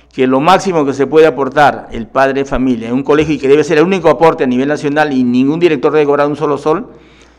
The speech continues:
Sin embargo, los curas y las monjas de todo el Perú, de los centros poblados de Lima y en provincias cobran trescientos, doscientos cincuenta soles de pafa, contraviniendo la ley de pafa veintiocho C veintiocho.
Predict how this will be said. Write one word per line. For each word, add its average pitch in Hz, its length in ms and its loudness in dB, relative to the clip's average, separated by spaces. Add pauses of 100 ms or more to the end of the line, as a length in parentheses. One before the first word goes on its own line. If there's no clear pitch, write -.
(400)
Sin 127 200 -2
embargo, 151 400 4
los 123 160 0
curas 160 300 0
y 160 40 -2
las 143 120 2
monjas 151 280 -2
de 127 120 -4
todo 156 160 2
el 143 40 -2
Perú, 143 260 0
de 135 40 -2
los 123 140 -4
centros 156 260 -4
poblados 139 300 0
de 135 80 -2
Lima 147 200 -4
y 131 60 -2
en 123 60 -2
provincias 139 340 -6
cobran 139 340 -2
trescientos, 151 600 -6
doscientos 131 380 -8
cincuenta 135 280 -4
soles 135 220 -6
de 120 80 -4
pafa, 127 240 -4 (300)
contraviniendo 156 680 2
la 151 100 2
ley 160 140 0
de 156 80 2
pafa 151 220 -2
veintiocho 131 400 -8
C 131 100 -8
veintiocho. 117 460 -12